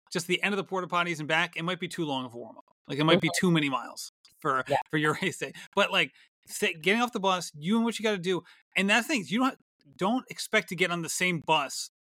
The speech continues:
Speaker 1: that you use to get to the race course. Because first of all, they all look the same. So good
Speaker 2: Right.
Speaker 1: luck finding the one <laughs> that you drove in on. Secondly, they could be moved around. So I would tell people, like, Hey, if you get off the bus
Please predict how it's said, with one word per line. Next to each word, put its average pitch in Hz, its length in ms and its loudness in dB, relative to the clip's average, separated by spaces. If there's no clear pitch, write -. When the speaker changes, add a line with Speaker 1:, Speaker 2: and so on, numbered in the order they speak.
Speaker 1:
that 147 400 0
you 143 680 -4
use 175 340 2
to 147 100 -4
get 147 220 0
to 185 380 2
the 147 120 -4
race 165 220 2
course. - 340 -20
Because 147 180 -2
first 208 220 0
of 165 80 -2
all, 147 220 2
they 165 80 -4
all 254 140 6
look 320 160 2
the 262 80 -8
same. 277 300 0
So 180 140 0
good 220 240 4
Speaker 2:
Right. - 20 4
Speaker 1:
luck 302 220 2
finding 277 460 0
the 240 80 4
one 247 300 8
<laughs> - 120 -2
that 208 200 -2
you 240 200 -2
drove 208 340 4
in 208 160 0
on. 151 280 0
Secondly, 233 440 2
they 180 100 0
could 170 180 -2
be 156 100 -2
moved 151 240 -4
around. 220 440 4
So 180 140 0
I 156 200 4
would 214 160 0
tell 208 140 0
people, 160 200 -6
like, 143 140 -6
Hey, 151 220 0
if - 200 -16
you 196 440 0
get 160 140 4
off 170 180 4
the 180 80 -4
bus 139 460 -2